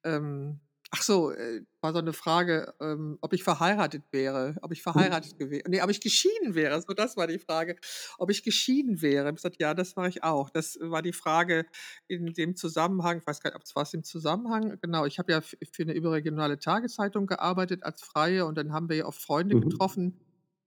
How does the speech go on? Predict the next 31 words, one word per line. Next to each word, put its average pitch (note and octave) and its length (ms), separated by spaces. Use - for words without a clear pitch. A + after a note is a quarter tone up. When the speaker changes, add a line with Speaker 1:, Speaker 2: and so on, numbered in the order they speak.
Speaker 1:
ähm, D#3+ 520
die E3 100
gesagt E3 240
haben: D#3+ 140
"Ach, - 80
Beate, F3 360
ich E3 100
habe D#3 140
wieder D3+ 140
das C#3 180
Bild F#3+ 220
gesehen, D#3 240
das E3 240
war D#3 80
ja C3 120
toll." C3 500
Und - 140
dann C3+ 120
hat - 180
mein C3+ 240
Ehemann, D#3 580
äh, D3 300
gesagt, D3 560
ich - 160
hätte D3 180
mich C#3+ 200
gespreizt C#3 680
wie C3 100
ein G#3 100
Speaker 2:
Mhm. B3 40
Speaker 1:
V. B2 760